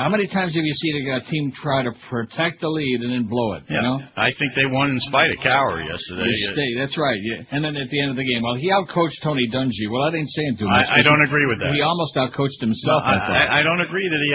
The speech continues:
Speaker 2: outcoached
Speaker 1: Yeah,
Speaker 2: Tony
Speaker 1: I
Speaker 2: Dungy.
Speaker 1: agree.
Speaker 2: I think, you know,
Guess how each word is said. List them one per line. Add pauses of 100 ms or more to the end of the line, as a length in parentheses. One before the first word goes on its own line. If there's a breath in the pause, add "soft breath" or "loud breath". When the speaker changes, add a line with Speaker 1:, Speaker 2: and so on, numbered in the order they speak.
Speaker 2:
outcoached
Speaker 1:
Yeah,
Speaker 2:
Tony
Speaker 1:
I
Speaker 2:
Dungy.
Speaker 1:
agree. (1080)
Speaker 2:
I
think,
you
know,